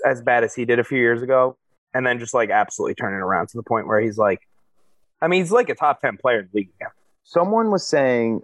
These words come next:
Speaker 2: every team he's gone to, he's completely turned around and they've had immediate success. The only team that kind of fell apart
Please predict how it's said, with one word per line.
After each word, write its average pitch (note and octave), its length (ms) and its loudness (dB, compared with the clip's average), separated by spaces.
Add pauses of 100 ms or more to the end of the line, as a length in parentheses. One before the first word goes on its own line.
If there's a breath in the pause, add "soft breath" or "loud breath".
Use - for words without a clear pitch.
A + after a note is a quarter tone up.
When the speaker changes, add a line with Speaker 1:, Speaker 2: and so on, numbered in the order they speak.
(140)
Speaker 2:
every D#3+ 240 2
team D#3 340 0
he's C3 180 0
gone A2 320 2
to, F#2 280 0
he's A2+ 220 0
completely A#2 560 2
turned G#2+ 340 -4
around F#2 460 2
and G#2 160 -2
they've F#2+ 140 0
had G2+ 120 0
immediate G2 500 0
success. - 540 -4
The A#2+ 160 -4
only F3+ 320 2
team D#3 280 0
that A2+ 140 0
kind A#2 220 0
of A2+ 100 -4
fell A#2 200 4
apart A#2 400 0